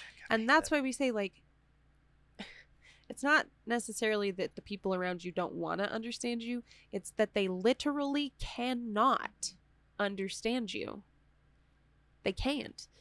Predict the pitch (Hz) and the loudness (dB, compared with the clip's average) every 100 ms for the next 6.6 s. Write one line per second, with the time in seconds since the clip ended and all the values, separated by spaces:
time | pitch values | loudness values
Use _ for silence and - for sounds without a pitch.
0 | _ _ 202 208 220 247 - - 285 247 | _ _ -2 4 4 4 -2 -2 2 4
1 | 190 202 _ _ _ - 185 - 269 220 | 2 0 _ _ _ -12 -8 -2 2 2
2 | 139 175 196 196 214 240 226 190 202 214 | 2 -2 -2 -2 -2 0 -2 2 2 2
3 | - 220 196 196 247 - 95 - 127 110 | 0 0 2 4 4 4 -4 -4 -4 -4
4 | 104 _ _ _ _ 214 196 - - 269 | -6 _ _ _ _ 2 2 0 2 4
5 | 196 175 - - - 220 - 214 240 233 | 4 0 -6 -10 -2 0 2 0 0 0
6 | - 277 269 185 185 | 0 0 2 2 0